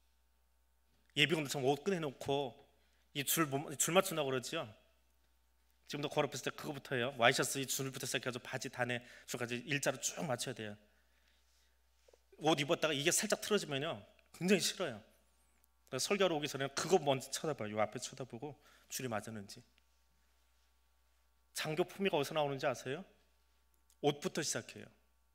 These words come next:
신발로 시작하고요. 모자 쓰는 것부터 시작하고요. 대충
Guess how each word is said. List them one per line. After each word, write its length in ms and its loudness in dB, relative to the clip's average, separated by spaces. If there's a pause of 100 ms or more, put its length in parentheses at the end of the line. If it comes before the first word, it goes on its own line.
(1500)
신발로 420 0
시작하고요. 600 -8 (1400)
모자 280 6
쓰는 280 -2
것부터 260 -6
시작하고요. 460 -12 (480)
대충 600 -8